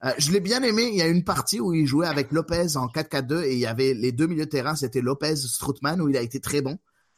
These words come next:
Euh, mais après, il a complètement disparu. Donc, c'était peut-être quatre, quatre, cinq matchs où il a été très bon. Puis après, on l'a pas vu. On s'attend à beaucoup plus d'un joueur de ce, de cette trempe-là. Un international né-, néerlandais qui a fait les meilleurs clubs en Europe.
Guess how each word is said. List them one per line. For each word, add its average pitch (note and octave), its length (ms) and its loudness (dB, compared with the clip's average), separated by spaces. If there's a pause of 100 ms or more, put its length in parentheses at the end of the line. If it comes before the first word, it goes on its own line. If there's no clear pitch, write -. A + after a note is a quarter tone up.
(220)
Euh, C3+ 180 2
mais C3+ 140 2
après, A#2 340 0
il C3 80 2
a A#2+ 100 -2
complètement D3 340 -2
disparu. A2+ 380 -4
Donc, G#2+ 160 -8
c'était - 180 -6
peut-être - 180 -6
quatre, - 340 -6
quatre, D3+ 180 -4
cinq C3 220 -2
matchs C3+ 280 -2
où C3 40 -2
il A#2+ 60 -2
a A#2 40 0
été A#2 180 -2
très A#2 220 -4
bon. C3+ 140 -4 (440)
Puis C3 120 -2
après, A#2 240 -2
on C#3+ 120 0
l'a A#2 140 2
pas A2+ 140 -4
vu. A2+ 280 -6
On B2+ 240 -4
s'attend - 260 -4
à A2+ 120 0
beaucoup C#3+ 340 -2
plus C#3 280 0
d'un B2+ 140 0
joueur A#2 300 0
de B2 80 -2
ce, A#2+ 160 0
de A2 160 -2
cette A2+ 200 -4
trempe-là. B2 500 -4 (260)
Un B2+ 100 -4
international D3+ 640 0
né-, C3 220 2
néerlandais C3 720 2
qui - 180 -6
a G2+ 60 -4
fait B2+ 200 -2
les B2 160 2
meilleurs C3 360 0
clubs C#3 220 2
en C3 80 4
Europe. B2+ 380 2